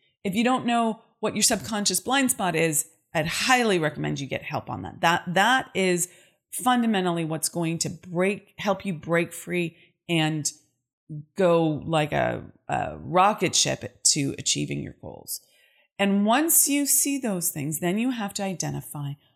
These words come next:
where you're not keeping your commitments to yourself, because this will show you where you get off path, off track, where you start going, instead of to your consciously achieve, uh, set goal,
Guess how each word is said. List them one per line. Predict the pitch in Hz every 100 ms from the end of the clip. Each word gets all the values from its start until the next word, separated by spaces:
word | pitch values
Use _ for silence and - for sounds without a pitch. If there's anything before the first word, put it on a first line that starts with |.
| _
where | 160 170 208
you're | 240
not | 269 254 -
keeping | - 190 214 220
your | 226
commitments | 226 226 262 226 185
to | - 165
yourself, | - - - -
because | 151 160 147
this | 170 254 311 - - _
will | - 233
show | - 247 240
you | 214 156 131 151 _ _ _ _ _
where | 170 180 202
you | 254 240 262
get | 208 240 220 -
off | 202 214 -
path, | - 214 165 - _
off | 196 202 -
track, | - 226 151 - _ _ _ _
where | 170 202
you | 240 247
start | 247 240 208 -
going, | 208 208 196 - _ _ _
instead | 190 190 - 240 247
of | 277
to | - 226
your | 202
consciously | 180 - 262 294 320 277 - 302 175
achieve, | 165 - 180 -
uh, | 180 165 160
set | - - 160 -
goal, | - 151 151 151